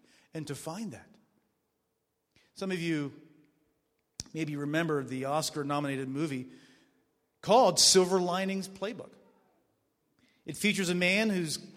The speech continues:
coming back from an eight-month stint at a psychiatric hospital. He's being treated for bipolar disorder. He was sent there because he beat to death, nearly beat to death, his wife's estranged,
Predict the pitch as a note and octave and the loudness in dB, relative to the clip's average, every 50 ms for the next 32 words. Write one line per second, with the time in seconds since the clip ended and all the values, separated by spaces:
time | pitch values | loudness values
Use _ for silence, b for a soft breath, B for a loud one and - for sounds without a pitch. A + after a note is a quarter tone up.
0 | - - - G3 F#3+ G3+ F#3+ D#3+ F#3 F3+ F#3+ - G#3+ F#3+ F3 E3 D#3+ - F#3 G3 | -20 -12 -8 -4 -4 -4 0 2 2 2 2 0 -4 -10 -10 -10 -10 -6 -4 -4
1 | G3+ F#3+ G3 - F3 F3 F#3+ G3 - - - - F3+ F#3+ G#3 G#3 G3+ D#3+ D3 D3 | -4 -4 -8 -10 -6 -4 -4 -4 -4 -6 -6 -4 -6 -6 -6 -8 -8 -8 -8 -8
2 | C#3+ - - F3+ F3 - E3+ D3+ D3+ E3 D#3+ - G3 G3 - - B B B B | -8 -6 -6 -8 -6 -6 -6 -6 -6 -6 -6 -6 -10 -10 -10 -16 B B B B
3 | B B B F3+ F#3 F#3 F#3 - - F#3+ F#3+ G#3 A3 F3+ D3+ C3 - - D#3+ D#3 | B B B 0 0 0 0 -2 -2 0 2 2 2 2 0 -4 -4 -4 -2 -2
4 | D3 D3 - - F#3 F3+ F3+ F#3 F3 - E3+ D#3+ D3 B B B B B B B | -2 -6 -4 -4 -4 -2 -2 -2 -2 -4 -6 -6 -6 B B B B B B B
5 | B2+ D#3+ E3 E3 D#3+ - E3+ F3 F#3+ G3 G3+ F#3+ F#3+ F3 E3+ - - F#3 F#3+ G3 | 0 2 2 2 0 -2 -2 0 0 0 0 -2 -2 -4 -6 -4 -4 -4 -4 -4
6 | G#3+ A#3+ A#3+ G#3+ - B B B B B B B B - C3 B2+ B2+ - - F#3+ | -4 -6 -10 -12 -16 B B B B B B B B -16 -12 -10 -8 -2 0 0
7 | G#3 G3+ G3+ F#3+ F#3+ G#3+ F3+ E3+ - - E3+ E3+ D#3 - D#3+ D#3+ D#3 - - - | 0 2 2 2 2 2 0 -2 -4 -2 -2 -2 -2 -2 -4 -4 -4 -6 -10 -14
8 | - - - _ _ _ _ _ - - G#3 G#3+ G#3 G#3 - - - - D#3 B2+ | -20 -20 -20 _ _ _ _ _ -2 0 2 2 0 -2 -8 -12 -8 -6 -2 2
9 | E3 E3+ F#3+ F3+ - - - - - - - _ _ _ - D3+ E3 D#3+ E3 F#3+ | 4 4 4 2 0 -8 -16 -20 -20 -20 -20 _ _ _ -18 -14 -12 -6 0 4
10 | B3 C4 A3 E3+ D#3 D#3 D#3 D3+ B2+ D3 D3 D#3 D3 - D3+ C#3 - - B B | 4 4 4 2 0 -4 -6 -8 -6 -6 -6 -6 -6 -8 -12 -12 -12 -14 B B
11 | B B B B C3 C#3+ D#3 E3+ F3+ E3+ - - - - - - - D#3+ D#3+ D#3+ | B B B B -4 0 0 0 0 0 -4 -6 -6 -4 -6 -4 -4 -4 -4 -2
12 | E3+ F3+ F#3 F3+ - - | -4 -4 -6 -8 -10 -14